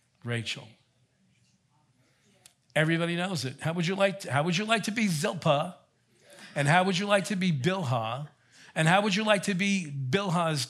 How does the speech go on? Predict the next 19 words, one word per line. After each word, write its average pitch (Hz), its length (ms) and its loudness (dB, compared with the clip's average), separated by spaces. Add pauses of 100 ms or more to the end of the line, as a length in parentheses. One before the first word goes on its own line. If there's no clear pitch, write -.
kids, 131 720 -2 (280)
knowing 139 720 2 (440)
your 143 180 2
father 175 720 2
has 143 240 0
put 147 220 -2
up 196 180 -2
with 143 180 -2
your 143 100 -2
mother 165 300 0
all 123 200 -2
these 113 260 -6
years, 113 380 -6 (360)
but 139 140 -2
his 135 220 0
heart 143 500 0 (340)
really 127 480 -2
is 117 280 -8
for 113 420 -12